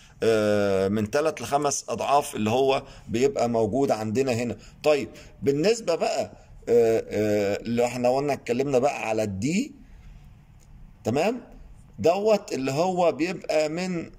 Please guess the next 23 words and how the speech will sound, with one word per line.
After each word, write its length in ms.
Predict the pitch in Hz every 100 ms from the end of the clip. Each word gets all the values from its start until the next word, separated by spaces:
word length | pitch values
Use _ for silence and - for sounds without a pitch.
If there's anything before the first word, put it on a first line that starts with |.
| -
أربعتاشر 1120 | 127 127 107 123 113 - 165 175 175 170 160 - - - - - - - - - - - - - - - - - - - - - - -
لعشرة، 640 | 120 127 160 139 98 - - - - - - - - - - - - - - -
وده 280 | 127 151 180
بتبقى 460 | - 170 127 135
احماله 380 | 131 151 170 165
اللي 120 | 139
هي 160 | 151 156
بيبقى 260 | 123 123
فيها 160 | 110 147
الترانسفورمر 840 | 143 123 120 - - 143 139 120
والحاجات 400 | 107 110 117 -
اللي 120 | 117
بيبقى 260 | 101 107 98
فيها 160 | 127 135
حس 320 | 160 - 123
مغناطيسي 640 | 110 95 104 104 123 -
عالي، 400 | 101 110 107 92
ولكن، 640 | 92 104 117 143 - 113 95 - - -
آه، 440 | 117 110 110 -
السي 340 | 120 - 170 170
ديت 320 | 175 196 151
بتركب 520 | 123 165 165 160 127
عندنا، 540 | 113 117 117 139 143